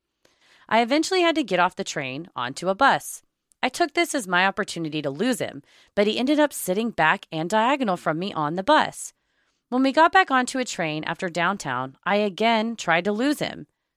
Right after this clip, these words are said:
Still, he ended up getting on the same train car as me and sat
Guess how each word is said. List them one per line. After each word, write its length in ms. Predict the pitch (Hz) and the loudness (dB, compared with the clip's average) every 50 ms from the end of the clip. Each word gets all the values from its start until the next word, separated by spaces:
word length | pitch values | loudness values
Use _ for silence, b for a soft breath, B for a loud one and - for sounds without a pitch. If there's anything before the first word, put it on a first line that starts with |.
| _ | _
Still, 640 | _ - - - - - 262 247 180 143 131 147 - | _ -12 -10 -8 -2 2 4 4 4 4 2 -2 -6
he 240 | _ - - 208 - | _ -12 -10 -6 -4
ended 240 | - 196 254 277 240 | -4 -2 0 2 2
up 220 | 214 214 214 _ | 2 2 0 _
getting 280 | - 151 160 196 220 220 | -4 -2 -2 -2 -4 -2
on 200 | - 160 151 151 | -2 -2 -2 -2
the 80 | 143 | -4
same 420 | - - - - 156 180 220 269 285 | -6 -8 -8 -6 -4 -2 -2 -2 -2
train 300 | - - 277 277 285 269 | -2 -2 0 0 0 0
car 180 | - 190 160 | 2 2 2
as 180 | 143 147 139 143 | 2 0 -2 -4
me 220 | 147 135 131 135 b b b b b b b b b | -8 -8 -8 -10 b b b b b b b b b
and 160 | 202 208 196 | -6 -6 -4
sat 280 | - - 226 220 - | 0 0 2 2 0